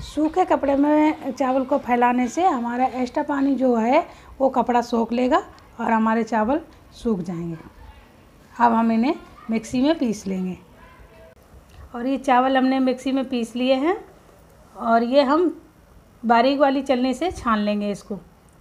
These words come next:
क्योंकि इसका पाउडर मुझे बहुत ही बारीक रखना है और नमीदार पाउडर रखना है। इसमें नमी भी रहना बहुत ज़रूरी है।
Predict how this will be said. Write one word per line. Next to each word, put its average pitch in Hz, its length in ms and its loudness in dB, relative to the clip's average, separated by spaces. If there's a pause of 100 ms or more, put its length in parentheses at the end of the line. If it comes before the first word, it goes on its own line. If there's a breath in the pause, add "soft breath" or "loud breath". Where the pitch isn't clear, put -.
(140)
क्योंकि 254 280 -2
इसका 285 220 -2
पाउडर 254 340 0
मुझे 269 200 0
बहुत 240 280 0
ही 277 100 0
बारीक 240 360 0
रखना 202 320 -4
है 185 140 -8 (440)
और 233 200 -2
नमीदार 269 520 4
पाउडर 247 320 4
रखना 214 300 -2
है। 202 100 -2
इसमें 233 220 -6
नमी 226 280 0
भी 277 120 0
रहना 240 240 2
बहुत 214 240 -2
ज़रूरी 208 380 -4
है। 190 100 -10